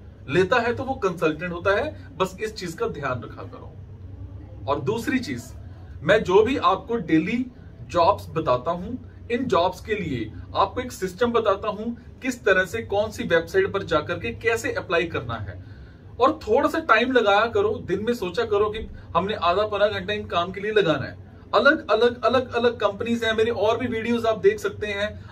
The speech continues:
अलग अलग कंपनीज हैं, उनमें डायरेक्ट अप्लाई कीजिए आप। और जब कंपनी को लगेगा कि आपके मतलब का कुछ है, तो वो आपको डायरेक्ट बुलाएंगे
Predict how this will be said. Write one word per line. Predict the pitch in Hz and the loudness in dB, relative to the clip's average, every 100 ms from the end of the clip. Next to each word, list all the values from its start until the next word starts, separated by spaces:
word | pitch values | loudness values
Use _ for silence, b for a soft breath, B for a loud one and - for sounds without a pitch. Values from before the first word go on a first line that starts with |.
| - | -2
अलग | 208 262 - | 2 4 2
अलग | 233 233 | 6 6
कंपनीज | 226 208 196 208 | 6 -2 -2 -4
हैं, | 214 | -4
उनमें | 214 214 240 240 | -4 -4 -4 0
डायरेक्ट | 151 160 247 240 | 2 2 0 -4
अप्लाई | 233 240 | -2 0
कीजिए | 240 - 262 254 269 233 | 0 -4 -6 -6 -4 -4
आप। | 247 - - - - - - - - - 139 | -4 -10 -16 -16 -16 -16 -16 -16 -18 -12 -6
और | 147 | 2
जब | 214 | 0
कंपनी | 220 233 233 233 | 0 -4 -4 0
को | 196 | 2
लगेगा | 165 285 247 156 | 2 2 2 2
कि | - - 156 | 0 -4 2
आपके | 160 196 233 | 2 2 -2
मतलब | 190 196 202 | -4 -4 -2
का | 190 | -2
कुछ | 170 175 - | -4 -8 -2
है, | 214 226 - B B B | 0 0 -4 B B B
तो | 160 | 4
वो | 165 | 8
आपको | 208 202 | 8 8
डायरेक्ट | 156 151 139 - - | -6 -2 -2 -2 -4
बुलाएंगे | 131 147 247 269 262 | -4 -2 -2 -6 -10